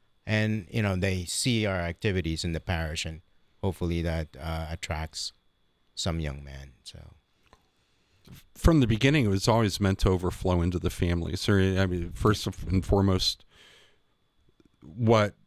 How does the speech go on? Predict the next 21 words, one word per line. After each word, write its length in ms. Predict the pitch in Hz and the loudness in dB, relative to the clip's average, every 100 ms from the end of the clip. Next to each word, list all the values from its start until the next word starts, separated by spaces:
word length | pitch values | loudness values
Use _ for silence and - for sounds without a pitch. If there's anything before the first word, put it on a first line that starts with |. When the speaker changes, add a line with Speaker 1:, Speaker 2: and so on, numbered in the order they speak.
| _ | _
Speaker 2:
um, 520 | 113 104 98 95 98 - _ _ - | 2 2 4 2 -2 -6 _ _ 0
what 180 | 107 95 | 0 4
men 220 | 104 95 | 4 4
experience 1000 | 92 - - 101 95 92 95 - - - | 0 -4 0 4 4 4 0 -2 -4 -4
within 640 | 98 95 95 90 90 92 92 _ | -2 0 2 4 4 2 -2 _
the 80 | - | 2
Knights 460 | 92 90 90 - - | 2 2 0 0 0
and 140 | 95 | 2
the 60 | 90 | 2
meetings 680 | 87 90 92 90 87 82 - | 2 2 2 2 2 -2 -2
and, 380 | 85 87 104 - | 0 0 -2 -2
and, 300 | 92 87 85 | 0 2 0
and 180 | 92 87 | 0 2
the 80 | 87 | 2
activities 640 | 87 - 98 92 90 - | -2 -2 0 2 0 0
together 600 | - 87 90 92 95 87 - - - | -2 0 2 4 4 2 -2 -10 2
was 140 | 107 | 4
never 240 | 127 123 113 | 6 6 6
meant 240 | 98 95 | 4 0
to 80 | 95 | -2
stay 480 | - - 92 87 | 0 2 2 0